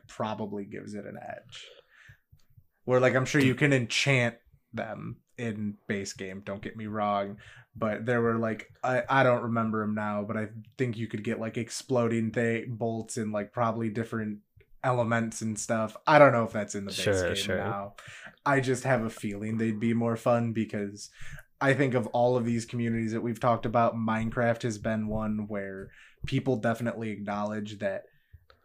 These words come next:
Speaker 1: the mod makers are kind of better at getting what the community wants into the game rather than the actual devs themselves. And I would
Speaker 2: Yeah.
Speaker 1: not, I would not say that about all games,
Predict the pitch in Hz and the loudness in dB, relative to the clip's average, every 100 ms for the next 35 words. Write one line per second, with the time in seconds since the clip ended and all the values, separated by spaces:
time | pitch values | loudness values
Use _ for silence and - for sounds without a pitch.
0 | - - 110 127 117 113 113 107 117 117 | -20 -10 0 2 4 4 2 2 0 0
1 | 131 123 107 104 139 131 123 107 117 117 | 0 0 -2 -4 0 0 0 0 2 4
2 | 117 113 107 - 110 117 117 113 113 110 | 4 2 0 -6 -4 0 0 0 0 -2
3 | 113 - 117 113 113 113 104 107 110 - | -4 -6 -4 -2 0 0 0 0 -2 -2
4 | 113 104 113 101 107 107 107 104 104 104 | -4 -2 -4 -2 -4 -2 -2 -2 0 -2
5 | 104 104 98 95 95 95 101 - - 104 | -2 -4 -4 -6 -8 -12 -16 -18 -10 -6
6 | 98 92 - 95 95 90 87 - - - | -6 -8 -10 -14 -12 -12 -12 -16 -16 -14
7 | - - - - - - - _ _ _ | -14 -12 -12 -12 -18 -18 -20 _ _ _
8 | - - _ _ - _ _ _ _ - | -20 -20 _ _ -20 _ _ _ _ -20
9 | _ - 143 135 131 139 139 131 147 135 | _ -6 2 4 8 10 12 12 10 8
10 | - 139 117 107 139 135 123 123 - 131 | 4 4 4 6 6 8 6 2 2 -2
11 | 113 110 107 101 104 101 101 95 95 - | -2 0 0 0 0 0 0 -2 -8 -12
12 | - - | -14 -16